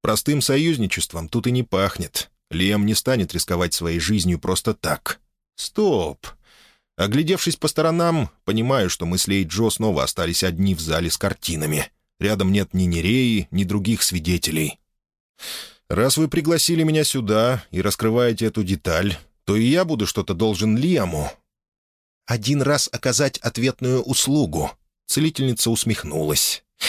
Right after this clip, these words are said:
«Мне даже чуточку обидно, что Абсолют рода Хаммер оценил защиту моей жизни в одну услугу Довлатова. То ли Лиам делает ставку на тебя в будущем,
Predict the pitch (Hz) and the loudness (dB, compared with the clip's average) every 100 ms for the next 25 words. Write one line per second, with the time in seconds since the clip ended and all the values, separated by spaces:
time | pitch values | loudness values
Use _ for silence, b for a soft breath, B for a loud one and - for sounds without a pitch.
0 | B B - 190 196 208 208 226 220 - | B B -2 0 2 0 0 -2 -2 0
1 | 220 214 151 170 143 110 - 120 - 147 | 0 0 0 -2 -2 -2 0 0 0 0
2 | 147 147 143 139 - 220 139 90 - 113 | 2 2 0 0 0 0 2 -2 -4 -2
3 | 135 147 135 143 - 151 139 139 139 135 | 0 0 2 0 0 0 0 2 2 2
4 | 190 147 98 82 107 143 113 120 127 139 | 0 2 2 0 0 0 0 -2 0 0
5 | 131 156 131 90 78 85 78 - _ _ | 2 0 0 0 -2 -4 -4 -6 _ _
6 | _ _ 113 113 120 127 113 104 120 113 | _ _ 0 2 2 2 2 2 2 2
7 | 110 - 113 - 113 110 117 117 98 160 | 0 0 0 0 -4 0 0 0 0 -2
8 | 208 - - 156 | 0 0 0 -2